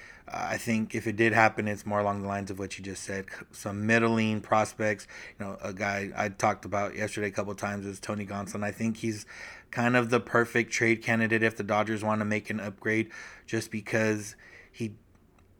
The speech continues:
you know, I don't think he's better than Dustin May or Julio in the long run in terms of a rotation piece.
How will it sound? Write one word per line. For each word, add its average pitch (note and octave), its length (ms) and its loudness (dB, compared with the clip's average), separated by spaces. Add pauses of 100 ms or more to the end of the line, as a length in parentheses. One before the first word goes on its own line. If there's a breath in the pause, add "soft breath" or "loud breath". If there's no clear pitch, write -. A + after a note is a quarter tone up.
(160)
you A#2+ 80 -10
know, A2+ 60 -6
I A#2 120 2
don't B2 280 8
think A#2+ 280 0
he's A#2+ 200 2
better A#2 360 6
than A#2 260 4
Dustin A2+ 380 2
May A2+ 180 4
or A2 100 4
Julio A2+ 460 6
in A2 80 0
the G#2+ 60 0
long G#2+ 300 2
run G#2+ 220 0
in G#2 120 -4
terms G#2 280 -6
of G2+ 120 -2
a G2+ 40 -6
rotation C3 600 0
piece. C3 320 0